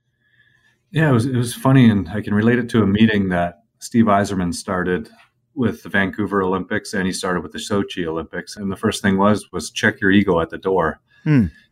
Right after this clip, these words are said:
Speaker 1: You know, there's a lot of captains here. There's a lot of guys that play power play, P K, top minutes. And he goes, "That's what this is not about. You're gonna have to play different roles in, in different situations in order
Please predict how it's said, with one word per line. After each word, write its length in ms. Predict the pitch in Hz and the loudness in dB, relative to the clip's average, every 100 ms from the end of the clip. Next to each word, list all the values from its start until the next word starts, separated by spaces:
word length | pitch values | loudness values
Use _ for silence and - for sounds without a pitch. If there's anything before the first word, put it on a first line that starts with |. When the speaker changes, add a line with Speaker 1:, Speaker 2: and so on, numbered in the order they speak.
| - | -2
Speaker 1:
You 100 | 98 | 2
know, 300 | 92 92 107 | 2 0 0
there's 160 | 101 | 0
a 60 | 85 | 2
lot 180 | 92 113 | 2 2
of 60 | |
captains 500 | 113 98 - 90 87 | 2 0 0 -4 -4
here. 380 | - 90 92 90 - _ | -2 2 2 0 -6 _
There's 160 | 95 | -4
a 20 | 90 | 0
lot 140 | 95 | 2
of 80 | 90 | 4
guys 240 | 92 92 | 2 2
that 100 | 90 | 0
play 140 | 98 87 | -4 -4
power 320 | 98 95 92 | 0 2 2
play, 260 | - 95 | 0 -4
P 180 | 87 101 | -2 -6
K, 380 | - 92 90 87 | -4 -2 -2 -2
top 280 | - 98 - | 0 0 0
minutes. 500 | 90 90 - - - _ - | -4 -4 -6 -14 -16 _ -12
And 160 | 90 | -8
he 60 | 85 | -8
goes, 320 | 78 87 85 | -6 -6 -4
"That's 240 | 92 87 - | -4 -4 -4
what 160 | 98 - - | -6 -8 -10
this 200 | 95 - | -8 -8
is 100 | 82 | -6
not 140 | 85 | -4
about. 340 | 82 85 78 - | -2 -2 -2 -4
You're 100 | 87 | -2
gonna 140 | 95 | 0
have 140 | 87 - | -2 -2
to 300 | 90 85 - _ _ _ - | -4 -4 -6 _ _ _ -2
play 160 | 107 | 0
different 340 | 95 104 117 101 | 2 2 2 4
roles 420 | 95 95 98 95 | 4 4 4 2
in, 160 | 85 85 | -4 -6
in 140 | 95 82 | -4 -2
different 280 | 95 92 | -2 -4
situations 760 | 82 95 98 92 87 92 92 82 | -6 -6 -2 -2 -2 -2 -4 -2
in 80 | 90 | -2
order 280 | 87 87 | 0 0